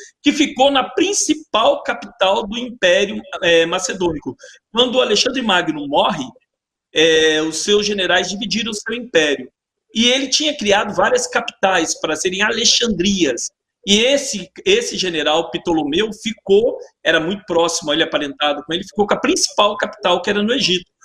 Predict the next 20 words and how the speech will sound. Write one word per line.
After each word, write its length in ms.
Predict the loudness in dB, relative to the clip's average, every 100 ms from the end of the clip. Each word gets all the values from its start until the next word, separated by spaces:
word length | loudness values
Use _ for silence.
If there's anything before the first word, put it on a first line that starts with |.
| -20 0
onde 260 | 2 2 -2
estavam 360 | -2 0 0
guardados 540 | 0 0 0 0 -2 -6
os 40 |
maiores 500 | -2 0 0 0 -2
tesouros 640 | -4 -4 -2 2 2 2 -2
das 180 | -2 0
conquistas 640 | -2 -2 0 0 2 2
de 80 | 4
Alexandre. 540 | 2 0 -4 -6 -10 -20 _ _ -20 -2
Era 160 | 0 2
tanto, 420 | 0 0 -2 0
tanto, 300 | 0 0 0
tanto 280 | 0 0 -4
dinheiro 440 | -4 2 2 2
que 120 | -4
quando 280 | -2 -2 0
chegamos 720 | 0 0 0 0 -2 -4 -10 -12 -16 -14
cerca 340 | 0 0 0
de 300 | -4 -4 -6